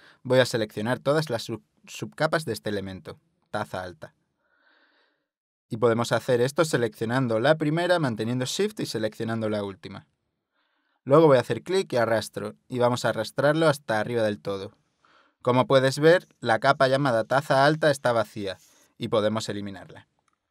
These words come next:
Ahora vamos a repetir lo mismo con la cafetera. Vamos a seleccionar todas las subcapas y vamos a arrastrarlas hacia afuera. Perfecto. Ahora vamos a eliminar la capa de la cafetera. Por supuesto, vamos a hacer lo mismo con la magdalena.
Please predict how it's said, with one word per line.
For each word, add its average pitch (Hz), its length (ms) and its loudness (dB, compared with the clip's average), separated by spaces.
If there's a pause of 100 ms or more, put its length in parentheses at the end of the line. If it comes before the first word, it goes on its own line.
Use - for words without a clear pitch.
(260)
Ahora - 280 8
vamos 143 280 8
a 123 60 6
repetir 113 440 0
lo 131 120 2
mismo 160 320 0
con 135 140 2
la 110 80 2
cafetera. 98 560 -6 (540)
Vamos 113 280 2
a 131 40 0
seleccionar 107 520 -4
todas 107 340 -2
las 107 160 -8
subcapas 160 720 0
y 113 60 -4
vamos 117 280 -2
a 113 60 0
arrastrarlas 127 720 -4
hacia 120 220 -4
afuera. 101 400 -6 (640)
Perfecto. - 680 -8 (800)
Ahora 117 200 4
vamos 117 280 0
a 107 40 -6
eliminar 101 400 -4
la 110 140 -4
capa 156 260 0
de 160 60 2
la 151 100 2
cafetera. 110 580 -8 (1300)
Por 139 140 4
supuesto, 160 560 4
vamos 135 240 4
a - 20 2
hacer - 160 -4
lo 113 80 -2
mismo 156 300 -2
con 165 120 0
la 151 100 2
magdalena. 107 580 -4